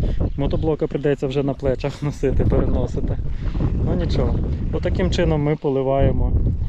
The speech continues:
Я думаю, що знаєте що? Думаю, зараз я перекрию одного рядочка, щоб був більший тиск туди, щоб поливалося сім, а не вісім. Отак. Чик. Все. Хай добре поливає, тому що вже є червона.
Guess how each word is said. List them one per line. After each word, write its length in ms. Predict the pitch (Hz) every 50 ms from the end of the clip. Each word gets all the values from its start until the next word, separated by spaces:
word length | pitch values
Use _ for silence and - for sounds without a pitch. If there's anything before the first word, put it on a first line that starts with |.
| - - -
Я 80 | 151 147
думаю, 300 | 180 180 175 175 170 170
що 140 | - 170
знаєте 300 | 156 170 190 196 180 -
що? 160 | - - - -
Думаю, 340 | - - - 160 165 156
зараз 320 | 147 156 160 160 156 151 165
я 100 | 160 147
перекрию 640 | - - 165 175 170 - - 165 151 139 139 139
одного 320 | 139 135 156 147 131 143 143
рядочка, 520 | 147 147 156 - - - - - 143 -
щоб 220 | - - 262 -
був 140 | 156 156 143
більший 400 | 135 - 160 151 - - 156 139
тиск 360 | - - 143 135 - - - - - - - - - - - - -
туди, 240 | - - - 147 147 160
щоб 180 | 160 - 147 123
поливалося 680 | - 147 139 147 143 143 139 135 135 131 - 151 131
сім, 400 | - - - 151 131 120 113 107 - - - - - - - - - - - -
а 80 | 127
не 160 | 123 127 127 113
вісім. 460 | 120 117 113 - - - 123 113 - - - - - - - - - - - - - - - - - - - - - - - -
Отак. 460 | 143 120 - - 123 113 - - - - - - - - - - - - - - - - - - - - - -
Чик. 300 | - 175 180 - - - - - - - - - - - - - - - - - - - -
Все. 260 | - - - 135 120 117 - - - - - - - - - - - - - - - - - - - - - - -
Хай 120 | - 143 135
добре 300 | - 175 190 175 185 175
поливає, 420 | - 156 165 165 170 165 143 135 -
тому 180 | 143 165 185 175
що 120 | - 170
вже 280 | 147 147 160 185 190 185
є 120 | 180 170
червона. 560 | - - 175 - - 170 156 143 131 131 123